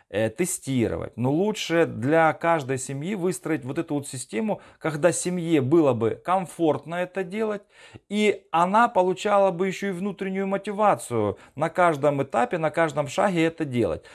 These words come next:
Вот если нам это удается создать, создавать в семье,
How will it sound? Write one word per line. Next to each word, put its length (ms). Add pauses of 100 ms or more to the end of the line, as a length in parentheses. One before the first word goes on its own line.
(160)
Вот 180
если 280
нам 320
это 180
удается 600
создать, 500
создавать 500
в 20
семье, 400